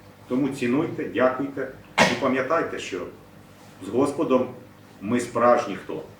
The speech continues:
Переможці. В цьому житті ми можемо там бути недосконалі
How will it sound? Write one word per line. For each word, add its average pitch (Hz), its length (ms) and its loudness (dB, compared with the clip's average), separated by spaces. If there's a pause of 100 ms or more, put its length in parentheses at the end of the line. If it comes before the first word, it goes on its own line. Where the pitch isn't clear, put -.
(920)
Переможці. - 500 0 (800)
В - 40 -12
цьому 214 220 10
житті 151 300 4
ми 143 80 8
можемо 139 360 8
там 120 300 4 (840)
бути 175 240 10
недосконалі 160 840 8